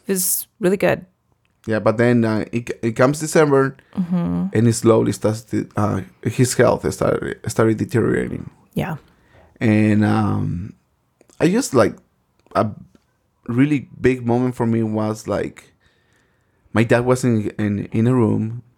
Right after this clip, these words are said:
Speaker 2: confined to a bed, and, uh, Christmas Eve, I was like, "You know what, Dad? Let me put you on the wheelchair." <laughs>
Speaker 1: Mm-hmm.
Speaker 2: "Let's just take a stroll here in the living room throughout the house."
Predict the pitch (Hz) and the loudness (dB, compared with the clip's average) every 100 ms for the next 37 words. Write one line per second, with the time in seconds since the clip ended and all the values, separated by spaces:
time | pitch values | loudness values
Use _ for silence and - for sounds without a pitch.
0 | _ _ _ _ _ _ - 110 98 104 | _ _ _ _ _ _ 2 2 4 2
1 | 110 123 113 104 110 - - _ _ _ | 2 0 0 0 -2 -6 -14 _ _ _
2 | _ _ _ _ 95 101 101 98 98 85 | _ _ _ _ -4 -2 0 -2 -4 -6
3 | - _ _ - 123 117 120 107 110 113 | -8 _ _ 0 2 2 2 2 4 2
4 | 110 - 107 107 110 110 104 - - - | 0 -6 0 2 2 2 -2 0 -2 0
5 | 98 - - - 110 123 127 123 123 123 | -2 -2 -4 -4 -2 2 2 2 0 0
6 | 117 104 101 92 - - 117 _ _ - | 0 0 -4 -6 -6 -8 -10 _ _ -4
7 | 151 - 160 165 - 147 139 - 143 - | 0 0 -2 -10 -4 0 0 -2 -6 0
8 | 139 139 131 - 127 127 127 135 131 123 | 0 0 -6 -4 0 0 0 2 2 4
9 | 120 120 123 131 131 127 117 110 117 127 | 2 2 0 0 -2 -2 0 0 0 -2